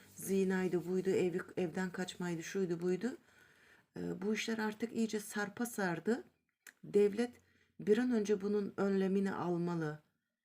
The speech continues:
Yoksa bir yirmi yıl sonra, zaten dedim ya, yirmi yılda bir, yirmi yılda bir jenerasyon değişikliğine, bir, e, frekans değişikliğine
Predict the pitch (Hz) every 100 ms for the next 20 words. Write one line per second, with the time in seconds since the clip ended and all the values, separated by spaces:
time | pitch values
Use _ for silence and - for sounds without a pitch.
0 | _ 202 214 - 226 262 - _ _ 202
1 | 185 202 208 226 202 170 - - 170 170
2 | 214 - 196 196 175 175 196 202 156 156
3 | 196 214 214 170 156 165 202 220 _ _
4 | _ - _ 180 196 214 196 170 180 185
5 | 196 156 180 185 180 175 - 190 165 156
6 | 147 - 156 151 151 190 190 - - -
7 | - - 170 160 156 202 196 196 202 196
8 | 180 160 - - 156 160 160